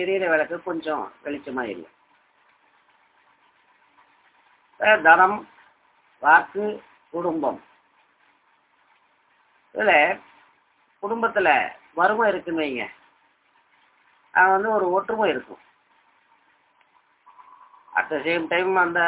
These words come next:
வறுமை என்பது வந்து உச்சத்துக்கு போயாச்சுன்னா, ஒரு ஆள் குறைஞ்சா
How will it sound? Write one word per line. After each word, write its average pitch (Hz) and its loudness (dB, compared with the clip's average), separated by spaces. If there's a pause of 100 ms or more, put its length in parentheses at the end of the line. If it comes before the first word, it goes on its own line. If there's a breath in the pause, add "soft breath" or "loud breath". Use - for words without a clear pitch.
வறுமை 165 -2
என்பது 165 -2
வந்து 170 -4 (880)
உச்சத்துக்கு 185 -8
போயாச்சுன்னா, 160 2 (1600)
ஒரு 147 4
ஆள் 180 8
குறைஞ்சா 170 2